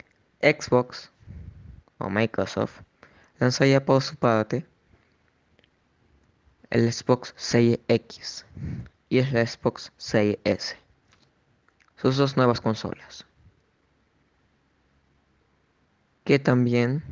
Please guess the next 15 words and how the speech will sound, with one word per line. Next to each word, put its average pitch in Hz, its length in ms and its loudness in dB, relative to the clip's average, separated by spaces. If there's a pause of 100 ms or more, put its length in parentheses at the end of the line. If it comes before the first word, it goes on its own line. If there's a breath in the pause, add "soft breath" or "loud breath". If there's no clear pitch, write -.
(760 soft breath)
fueron 123 340 2
bastante 127 480 0
aclamadas 131 720 0 (140)
por 131 220 4
su 175 140 -4
potencia, 113 520 -2 (1080)
pero 147 300 6
no 139 380 2 (560)
teniendo 120 340 2
el 117 80 6
éxito 123 500 0 (1000 soft breath)
de 123 120 2
las 123 160 4
otras 113 260 0
dos. - 320 -6